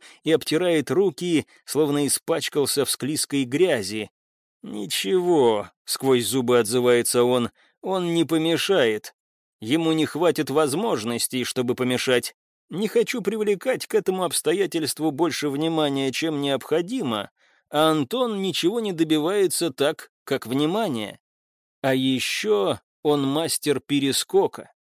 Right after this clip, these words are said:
и может стать достойным соперником Калле, которой необходима победа. Но ошибка уже допущена. Антон Макуса прошел жеребьевку,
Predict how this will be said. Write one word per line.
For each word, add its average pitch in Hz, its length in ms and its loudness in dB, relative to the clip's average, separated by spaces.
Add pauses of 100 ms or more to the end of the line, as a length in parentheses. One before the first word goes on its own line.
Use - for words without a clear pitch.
(400)
и 156 100 2
может 208 360 0
стать - 560 -2
достойным 170 640 2
соперником 151 800 0
Калле, 117 520 2
которой 120 420 0
необходима 117 640 0
победа. 117 640 2 (400)
Но 127 240 2
ошибка 135 400 -2
уже 127 300 2
допущена. 120 880 -2 (320)
Антон 143 440 0
Макуса 139 600 0
прошел 131 480 -2
жеребьевку, 127 880 0